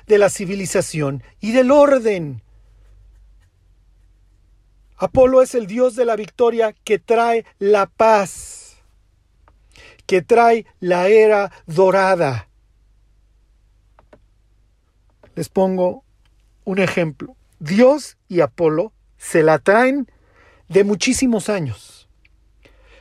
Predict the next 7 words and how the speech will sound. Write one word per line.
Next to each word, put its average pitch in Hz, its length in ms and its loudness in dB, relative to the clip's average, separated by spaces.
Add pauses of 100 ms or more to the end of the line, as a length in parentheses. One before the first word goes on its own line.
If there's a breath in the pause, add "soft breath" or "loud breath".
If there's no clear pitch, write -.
(120)
Cuando 208 320 2
Necao 269 720 2
mata 226 460 -2
a 165 40 -2
Josías, 165 800 -4
¿se - 160 -12
acuerdan? 147 600 -4